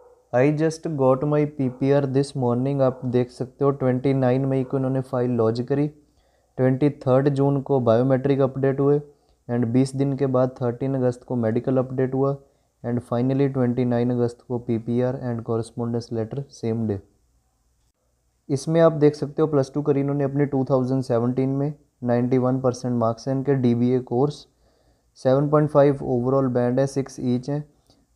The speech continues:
टेन अगस्त ट्वेंटी ट्वेंटी को फाइल लॉन्च करी, ट्वेंटी एट सितंबर को एआईपी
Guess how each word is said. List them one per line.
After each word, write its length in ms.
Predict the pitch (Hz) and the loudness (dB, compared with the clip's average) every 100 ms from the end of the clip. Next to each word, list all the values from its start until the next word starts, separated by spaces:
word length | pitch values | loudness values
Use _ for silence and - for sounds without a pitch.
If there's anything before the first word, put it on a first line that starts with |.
| _ _ - | _ _ 0
टेन 220 | 131 143 | 0 0
अगस्त 480 | 143 131 131 135 151 | 0 2 2 0 -4
ट्वेंटी 400 | 139 123 123 135 | -2 0 0 0
ट्वेंटी 440 | 135 135 135 139 135 | 0 -2 -2 -4 0
को 100 | 139 | 0
फाइल 260 | 135 127 123 | 0 0 2
लॉन्च 300 | 113 117 120 | 4 4 2
करी, 200 | 139 143 160 - _ _ 131 | 2 0 0 -8 _ _ -4
ट्वेंटी 240 | 131 143 135 | 0 0 2
एट 100 | 135 135 | 0 0
सितंबर 580 | 139 - 131 131 139 139 - | -4 -2 -2 2 2 0 -6
को 300 | - 131 127 - | -8 -6 -4 -4
एआईपी 440 | 123 131 139 165 | 0 0 0 -2